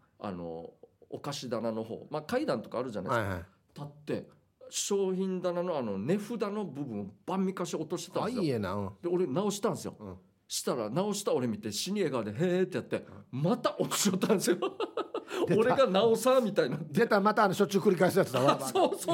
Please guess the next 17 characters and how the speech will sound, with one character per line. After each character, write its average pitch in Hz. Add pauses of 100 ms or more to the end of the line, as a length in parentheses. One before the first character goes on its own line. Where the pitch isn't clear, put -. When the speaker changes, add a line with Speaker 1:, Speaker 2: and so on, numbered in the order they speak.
Speaker 1:
う 262
で 151
す。 -
Speaker 2:
ね 131 (540)
Speaker 1:
も 247
う 196
こ -
れ 254
に 269
当 202
た 214
っ -
て -
し -
ま 113
っ 139
て、 -